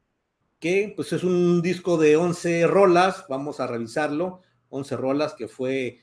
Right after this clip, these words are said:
lanzado ya hace un par de semanas, doce de agosto, por Frontier Records, hard rock total, pero pues con las diferentes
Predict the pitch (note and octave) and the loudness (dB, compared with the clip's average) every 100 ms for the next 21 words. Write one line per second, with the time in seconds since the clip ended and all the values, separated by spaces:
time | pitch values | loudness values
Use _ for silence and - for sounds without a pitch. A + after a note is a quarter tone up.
0 | _ - A#2 A2+ - F#3 A#3+ F#3 D3+ E3 | _ -6 -6 -4 -4 -2 -2 -2 0 0
1 | E3 F3+ E3 D#3+ D3+ B2+ _ _ _ _ | -2 -8 -6 -6 -6 -8 _ _ _ _
2 | _ - C3 D3+ D3 D3+ - B2+ D3+ D3+ | _ -16 -2 2 4 2 -2 -2 -2 -2
3 | D3+ D3+ C3 D3 C#3 A#2+ A2+ D3+ E3 - | -4 -4 -4 -4 -2 -2 -2 0 -2 -4
4 | D#3+ F3 F3+ _ _ A#2+ A2+ - C#3+ C#3+ | -4 -4 -6 _ _ -8 -6 -4 -4 -4
5 | A#2 F3 F#3+ G3+ G3+ - _ _ _ - | -2 -2 -2 -2 -4 -6 _ _ _ -2
6 | D#3 D3 C#3+ D3+ E3 - - _ _ _ | 0 2 2 2 2 0 -12 _ _ _
7 | - A#2 - D3 E3+ F#3 - _ _ - | -10 -8 0 2 2 -2 -10 _ _ -2
8 | D#3 E3 F3 F3 B2 - A#2+ A2+ G#2+ G2 | 0 0 -2 -6 -14 -10 -8 -4 -4 -6
9 | - _ - A#2+ A#2 A#2 C3 C3 C#3+ C#3+ | -16 _ -20 -16 -8 -6 -6 -6 -8 -8
10 | - | -14